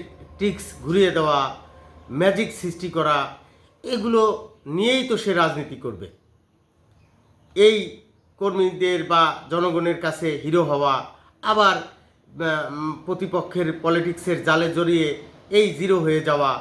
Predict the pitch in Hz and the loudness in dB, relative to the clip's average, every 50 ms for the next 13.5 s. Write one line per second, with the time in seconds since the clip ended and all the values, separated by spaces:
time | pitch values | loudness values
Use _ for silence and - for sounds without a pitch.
0 | - - - - - - - - - - - - - - - - - - 190 214 | -6 -14 -20 -20 -20 -20 -20 -20 -20 -20 -20 -20 -20 -20 -20 -18 -4 0 0 0
1 | 208 226 247 240 226 226 233 214 220 214 196 180 175 160 165 196 180 175 208 196 | 2 2 2 0 0 0 -2 -4 -2 0 2 2 2 2 0 -4 -4 -4 -4 -4
2 | 233 254 247 214 185 - - 226 240 - 349 - - _ _ _ _ _ _ _ | -4 -2 -2 -2 -2 -2 -2 -2 -2 -4 -6 -12 -18 _ _ _ _ _ _ _
3 | _ - 214 220 208 175 - - 107 - - - _ _ _ _ _ _ _ _ | _ -2 0 0 0 0 -2 -8 -12 -12 -14 -20 _ _ _ _ _ _ _ _
4 | _ _ _ _ _ _ _ _ _ _ _ - - _ - - - - - - | _ _ _ _ _ _ _ _ _ _ _ -20 -20 _ -20 -20 -20 -20 -8 -4
5 | 190 190 196 208 202 185 165 156 - - - - _ _ _ _ - _ _ _ | -2 0 2 2 2 2 0 -2 -8 -12 -20 -20 _ _ _ _ -20 _ _ _
6 | _ - - - - - - - 180 202 202 247 240 240 240 240 - 226 196 180 | _ -20 -20 -20 -20 -16 -6 -2 0 2 4 4 4 2 2 0 -2 0 0 2
7 | 156 147 135 - - - _ _ _ _ _ _ _ _ _ _ _ _ _ _ | 2 2 0 -6 -12 -20 _ _ _ _ _ _ _ _ _ _ _ _ _ _
8 | _ _ _ _ _ _ _ _ _ _ _ _ _ _ _ - - - - - | _ _ _ _ _ _ _ _ _ _ _ _ _ _ _ -20 -20 -20 -20 -12
9 | - - 196 220 254 262 254 - - - 208 202 190 190 196 196 202 196 190 - | -2 2 4 4 4 4 0 -2 -4 -2 2 2 4 6 4 4 2 0 -2 -4
10 | 175 190 196 196 190 160 165 165 165 160 160 170 170 170 196 190 139 120 147 160 | -2 0 2 2 2 2 0 0 0 0 -2 -4 -4 -4 -6 -8 -6 -4 -4 -2
11 | 165 196 220 220 202 165 175 160 175 175 165 147 139 120 - - 156 160 170 165 | 0 0 0 0 -2 -4 -4 -2 0 0 0 0 -2 -6 -8 -6 -4 -4 -2 -2
12 | 165 165 165 165 160 143 131 151 156 165 160 165 - 156 135 120 98 - - - | -4 -4 -4 -6 -8 -6 -2 0 0 0 0 0 -2 -2 -2 -4 -6 -10 -14 -20
13 | - - - - - - 113 110 131 160 | -20 -20 -20 -20 -16 -16 -8 -2 0 2